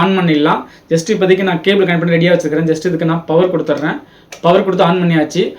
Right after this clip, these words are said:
ஆன் பண்ண பிறகு இந்த கேமரா வார்ம் அப் ஆகும். அந்த கேமரா அப்படியே வச்சுட்டு நம்மளோட ஸ்மார்ட் போன்ல அப்ளிகேஷன் இன்ஸ்டால் பண்ணி வச்சிருக்கோம், அதை பார்க்கலாம். Just இப்போதைக்கு வேணா உங்க ஸ்மார்ட் போன்ல பிளே ஸ்டோர் போயிடுங்க. பிளே ஸ்டோர் போயிட்டு ஐ எம் ஓ யூ லைஃப்னு ஒரு அப்-, அப்ளிகேஷன் இருக்கும், அந்த அப்ளிகேஷன் இன்ஸ்டால் பண்ணுங்க. இன்ஸ்டால் பண்ணிட்டு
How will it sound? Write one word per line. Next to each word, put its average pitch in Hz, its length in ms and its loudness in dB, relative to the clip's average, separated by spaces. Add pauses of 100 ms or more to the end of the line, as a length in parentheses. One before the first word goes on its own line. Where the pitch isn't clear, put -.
(280)
ஆன் 269 160 6
பண்ண 220 240 4
பிறகு 165 260 2
இந்த 156 100 2 (100)
கேமரா 185 340 2
வார்ம் 185 220 2
அப் 160 160 0
ஆகும். 127 260 -4
அந்த 135 160 -8
கேமரா 175 240 2
அப்படியே 185 300 2
வச்சுட்டு 165 340 0 (320)
நம்மளோட 165 260 -2
ஸ்மார்ட் 254 300 4
போன்ல 233 240 4
அப்ளிகேஷன் 214 380 0
இன்ஸ்டால் 180 220 2
பண்ணி 165 140 2
வச்சிருக்கோம், 151 300 0
அதை 147 160 -2
பார்க்கலாம். 156 340 0 (300)
Just 196 180 -2
இப்போதைக்கு 190 240 4
வேணா 180 160 2 (400)
உங்க 180 220 2
ஸ்மார்ட் 269 280 4
போன்ல 185 300 4 (160)
பிளே 226 220 6
ஸ்டோர் 202 260 2
போயிடுங்க. 156 240 2 (180)
பிளே 208 220 6
ஸ்டோர் 208 260 4
போயிட்டு 165 280 2 (480)
ஐ - 20 4 (100)
எம் 233 140 6
ஓ 208 100 4
யூ 233 80 4 (260)
லைஃப்னு 220 340 4
ஒரு 170 100 4
அப்-, - 180 -4 (120)
அப்ளிகேஷன் 190 380 0
இருக்கும், 175 280 0
அந்த 156 140 0
அப்ளிகேஷன் 175 340 -2
இன்ஸ்டால் 170 260 0
பண்ணுங்க. 151 240 0 (440)
இன்ஸ்டால் 214 420 4
பண்ணிட்டு 165 240 0